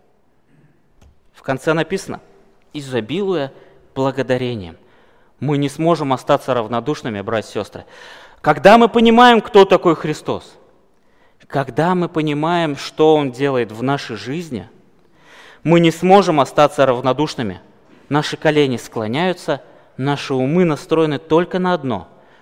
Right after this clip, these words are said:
чтобы возблагодарить Его от всего сердца. То как раз-таки, что мы и сделаем сейчас, братья и сестры. Давайте вставшие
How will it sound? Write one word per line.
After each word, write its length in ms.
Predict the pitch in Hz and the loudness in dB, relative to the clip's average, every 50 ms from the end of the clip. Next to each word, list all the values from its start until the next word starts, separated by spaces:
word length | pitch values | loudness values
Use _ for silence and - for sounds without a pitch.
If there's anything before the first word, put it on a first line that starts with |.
| _ | _
чтобы 440 | _ - - - 143 120 113 123 120 | _ -20 -10 -8 -6 -6 -4 -4 -4
возблагодарить 960 | 110 120 127 120 131 123 135 135 135 143 135 120 127 131 147 170 160 - - - - | -4 -6 -8 -8 -8 -8 -8 -8 -6 -6 -4 -2 -2 -2 -2 -4 -6 -10 -16 -20 -18
Его 440 | - 117 113 107 113 120 120 117 - - - - - | -14 -12 -8 -6 -2 -2 -2 -4 -4 -10 -20 -20 -16
от 160 | - 123 - | -16 -16 -16
всего 240 | - - - 160 - | -14 -12 -10 -10 -10
сердца. 380 | - - - 139 - - - - | -8 -6 -6 -6 -6 -8 -12 -12
То 180 | - - 160 | -6 -4 -4
как 220 | 170 - 131 - - | -2 -2 -4 -4 -2
раз-таки, 440 | 120 113 - - - - - 101 - _ - - - _ - | -4 -4 -6 -10 -16 -16 -16 -18 -18 _ -20 -20 -20 _ -20
что 240 | - - - 123 | -14 -2 0 0
мы 180 | 120 123 117 117 | 0 2 0 -2
и 60 | 113 | -4
сделаем 460 | 104 107 110 120 117 110 104 98 95 | -6 -6 -4 -2 -2 -2 -2 -4 -8
сейчас, 340 | - - 92 - 104 95 87 | -10 -14 -14 -12 -10 -10 -10
братья 280 | 87 95 92 - - - | -10 -12 -12 -12 -12 -16
и 20 | |
сестры. 280 | 87 - - - - - _ _ _ - | -18 -18 -20 -20 -20 -20 _ _ _ -6
Давайте 320 | 127 135 135 131 - 107 | -4 -4 -4 -4 -6 -10
вставшие 420 | - - - 98 - - 95 92 | -10 -8 -8 -8 -6 -8 -10 -12